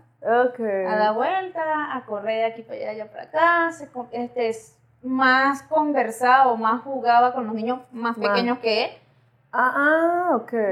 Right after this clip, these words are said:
Speaker 2: No, de su edad, como te
Speaker 1: De
Speaker 2: digo,
Speaker 1: su edad,
Speaker 2: nunca.
Speaker 1: no.
Speaker 2: O sea, ahorita, como de hace unos meses para acá, es que él ha,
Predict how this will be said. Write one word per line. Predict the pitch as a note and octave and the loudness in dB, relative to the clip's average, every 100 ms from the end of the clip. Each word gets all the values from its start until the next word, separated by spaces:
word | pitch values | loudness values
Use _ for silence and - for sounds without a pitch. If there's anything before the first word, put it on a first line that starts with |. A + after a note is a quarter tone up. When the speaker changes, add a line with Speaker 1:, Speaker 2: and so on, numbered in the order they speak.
| F3+ | 2
Speaker 2:
No, | B3 B3 A#3+ A3+ | 2 2 4 4
de | A#3+ A#3 A#3+ | 2 0 -2
su | A#3+ | -2
edad, | A3 A3 A3 | 2 2 2
como | G#3 | -2
te | A#3 | 0
Speaker 1:
De | |
Speaker 2:
digo, | B3+ D4+ | 2 4
Speaker 1:
su | |
edad, | C4 B3 B3+ C#4+ | 6 6 6 6
Speaker 2:
nunca. | D#4+ B3+ C#4 - | 4 4 4 4
Speaker 1:
no. | |
Speaker 2:
O | A#3+ | 2
sea, | B3 - - | -2 -2 -2
ahorita, | A3 A3+ A#3+ E4+ F4+ A#3+ A#3+ B3+ B3 A#3+ | 2 4 4 -2 -6 0 2 4 2 -2
como | A#3+ A3+ A3 | -6 -6 -6
de | G#3+ | -4
hace | G#3+ B3+ | -4 -4
unos | C#4 C#4 | -4 -4
meses | C4+ C4+ C4+ C#4+ | -2 -4 -4 -4
para | A#3+ G#3 | 0 0
acá, | F#3+ A#3+ A3+ G3 | 0 0 2 0
es | G3+ | -4
que | - A3+ A3 | -6 -4 -2
él | A3+ A3+ | 2 4
ha, | A3 A3 A3 A3 | 4 4 2 -4